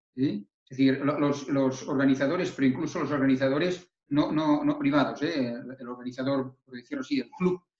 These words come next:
deportivo, el club de base necesita seguridad. Necesita seguridad,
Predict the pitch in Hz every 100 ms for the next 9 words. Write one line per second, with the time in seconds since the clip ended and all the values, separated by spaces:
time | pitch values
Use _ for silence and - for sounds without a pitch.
0 | _ - 135 131 127 170 160 147 165 139
1 | 151 165 143 - 143 143 - 127 123 131
2 | 127 - - - - - 147 135 135 190